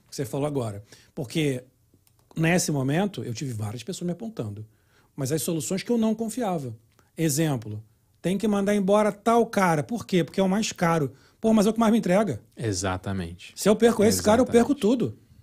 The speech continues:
Speaker 1: Aí eu não confiava nessas opiniões, entendeu?
Speaker 2: Exatamente. Tá cheio de gente que dá opinião, mas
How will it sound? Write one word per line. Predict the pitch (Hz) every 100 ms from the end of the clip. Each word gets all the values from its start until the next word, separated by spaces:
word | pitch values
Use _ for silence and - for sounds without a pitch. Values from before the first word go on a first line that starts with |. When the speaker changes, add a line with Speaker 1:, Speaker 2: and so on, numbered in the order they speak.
| _ _ _ _ _ _ _ _ - 147 _ _
Speaker 1:
Aí | 233
eu | 311
não | 339
confiava | 339 254 262 247 175
nessas | 131
opiniões, | 139 160 143 131 107
entendeu? | 139 156
Speaker 2:
Exatamente. | 92 107 98 82 - - _ - -
Tá | 120
cheio | - - 165
de | 180 165
gente | 131 143 170 -
que | 165
dá | 143 139
opinião, | 147 156 170 131 107 95 - _ _ _ _ _
mas | 113 117 123 -